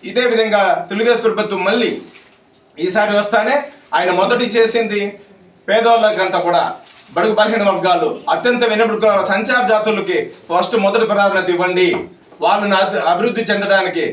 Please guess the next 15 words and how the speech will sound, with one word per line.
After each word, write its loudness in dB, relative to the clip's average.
ప్రణాళిక 0
సిద్ధం 0
చేయండి 0
అని -2
అన్ని 0
కలెక్టర్ -2
గారికి, -2
ఈడీల 0
గారికి -2
కూడా 0
వాళ్ళు, 0
ఆ, 0
సందేశం -2
ఇవ్వడం 2
జరిగింది, 0